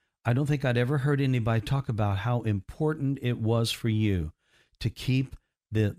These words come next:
the person who is being served to have some dignity about their life. And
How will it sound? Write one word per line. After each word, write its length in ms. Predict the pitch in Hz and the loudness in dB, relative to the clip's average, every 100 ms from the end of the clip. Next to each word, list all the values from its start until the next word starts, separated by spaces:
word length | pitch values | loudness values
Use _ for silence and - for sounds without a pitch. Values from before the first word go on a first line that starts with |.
| - | -2
the 200 | 107 101 - | 0 -2 -4
person 520 | - 131 131 139 135 139 | -2 0 2 2 2 2
who 180 | 127 | 2
is 120 | 120 101 | 0 2
being 300 | 107 117 117 | 2 2 2
served 640 | - 117 101 82 90 - _ _ _ _ _ _ _ | 2 2 2 0 -4 -12 _ _ _ _ _ _ _
to 80 | 120 | 0
have 260 | 101 117 104 | 2 2 0
some 220 | 110 98 | 0 2
dignity 540 | 110 101 98 - 95 | 0 0 -2 -2 0
about 260 | 90 92 90 | 0 0 -2
their 140 | 90 | -2
life. 420 | 87 90 90 - - _ _ _ _ _ - | -2 -6 -8 -14 -20 _ _ _ _ _ 0
And 200 | 110 | 0